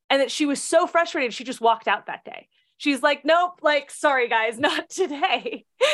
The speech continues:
And I was thinking about, like, if you're the blood bank, you wanna make it as frictionless as possible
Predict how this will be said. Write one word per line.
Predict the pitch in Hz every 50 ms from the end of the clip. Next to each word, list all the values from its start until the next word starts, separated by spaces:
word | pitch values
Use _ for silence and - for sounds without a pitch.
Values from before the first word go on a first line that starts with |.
| 571 523 - -
And | 349 349
I | 370
was | 381 403 415 415 -
thinking | 440 427 508 554 494 466
about, | 381 359 330
like, | 311 302 311
if | 339 - -
you're | 277 320 392 494 494 480
the | 359
blood | 262 214 - 285 415 539 480 359 _
bank, | - 240 214 202 196 220 262 - _ - _ _ _
you | 254 285 370 415 466
wanna | 523 523 508 494 494 466 440
make | 392 370 359 - 381
it | 359 311
as | 269 262 - - - _
frictionless | - 403 494 - - - 508 508 480 480 392 - -
as | 440 427 - _ _
possible | 269 254 254 277 302 - - 392 339 240 226 185 180 196 220 -